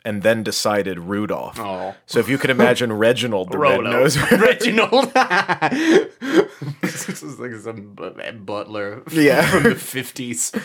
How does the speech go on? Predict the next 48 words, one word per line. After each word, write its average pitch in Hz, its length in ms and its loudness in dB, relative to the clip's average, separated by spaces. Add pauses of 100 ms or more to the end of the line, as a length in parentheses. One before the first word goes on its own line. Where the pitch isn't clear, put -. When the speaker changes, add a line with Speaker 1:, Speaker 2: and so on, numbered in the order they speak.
(640)
Speaker 1:
Well, 151 160 6
and 151 140 2
speaking, 165 320 2
so 127 180 6
then 117 400 0
that's 120 300 -6
interesting 113 260 -2
you 107 60 -4
bring 113 160 2
up 117 140 2
cultural 117 340 0
context. 120 460 0
So 110 60 -4
this 131 140 -2
happened 131 260 0
in 104 80 -4
the 98 80 -6
thirties 113 600 -2
was 87 160 -12
when 95 140 -8
he 92 120 -12
wrote 85 240 -6
this - 100 0
book 104 60 2
Speaker 2:
Ah, 117 240 6
Speaker 1:
for 110 60 0
the 107 60 -2
Speaker 2:
yeah. 107 60 -2
Speaker 1:
department 113 300 -2
store. 92 180 -6
But 143 420 2 (480)
I 139 100 4
didn't, 180 260 -4
the 135 80 0
cultural 175 440 2
significance 117 580 -2
of 98 60 -8
the 101 100 -2
red 104 340 0
nose 123 640 -2 (240)
was 113 200 -2
controversial 131 760 0
because 92 280 -6
that 131 180 0
was 160 140 -2
Speaker 2:
Hmm. - 60 0
Speaker 1:
associated 101 1000 -2 (240)
with 110 680 2